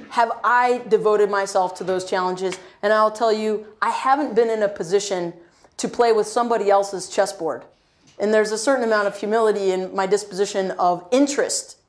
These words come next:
in what's happening in those nation states, but not propriety. But there are people at Stanford who have endeavored to gain the expertise that would give you, I think, much better insight. One thing that I think is important to acknowledge is that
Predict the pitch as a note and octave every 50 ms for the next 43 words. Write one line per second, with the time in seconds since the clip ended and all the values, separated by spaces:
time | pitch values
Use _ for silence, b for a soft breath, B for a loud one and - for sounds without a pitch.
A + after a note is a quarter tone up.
0 | _ _ - G3+ G3 F#3+ F#3 G3 G3 G3+ - - G3 C#4+ C#4+ - G3 F#3+ F#3 F#3+
1 | E3+ G3 F#3+ F#3+ F#3 F#3 F3+ F#3+ F#3 F3+ F#3 F#3+ F3+ F3+ - F#3+ F3+ E3+ F3 -
2 | - G3+ G3 G#3 G3+ F3+ - - G#3+ G#3+ - C4 A#3 F#3+ F3 - - - - _
3 | b b b b b b b b b F3+ E3+ A#3 A3+ A#3+ B3 A#3+ - - B3+ C#4
4 | C#4+ C#4 C#4 C4 B3+ B3 B3 A#3+ A3+ A3 G#3+ G#3+ A3 - - - - G3 G3 -
5 | - D4+ F4+ F4+ - G3+ F#3 F3+ F3+ - - - F#3+ A3+ A3+ A3 A3 G#3+ G#3+ -
6 | - A3 G3+ G3 G3+ - - - - - - G#3+ G#3 F#3+ G#3+ A3+ A3 A3+ G#3+ G3
7 | - - F3+ D#3+ G3+ G3+ A3 A3+ G#3+ - F#3+ G3 - - F#3 - - G#3 G3 G3
8 | - G#3 G#3 G3 F3+ F3 G3+ G3 F#3+ F#3 G3+ G3 F#3 F#3 - - F#3 F3+ G#3 G3
9 | - G#3 G#3 G3+ - - G#3 F#3+ F3+ F3 - G3+ A3 G#3+ G#3+ F#3+ F3 D#3+ - -
10 | - b b b b b b b b b b B3+ D4+ E4+ D#4+ G4+ E4+ D#4 C#4+ A#3+
11 | A#3 A3+ A3+ - B3 B3 B3 B3 - A3 G#3+ G3+ G3+ G3 - - b b b b
12 | b b b b b b - A#3 A3 - - - D#4 D4 D4 C4+ C4+ A3 G3+ G3
13 | G3+ G#3 A3+ G#3+ F#3 E3+ E3+ - - - _ - - A3+ A3 A#3 A#3+ A#3 A3+ -
14 | -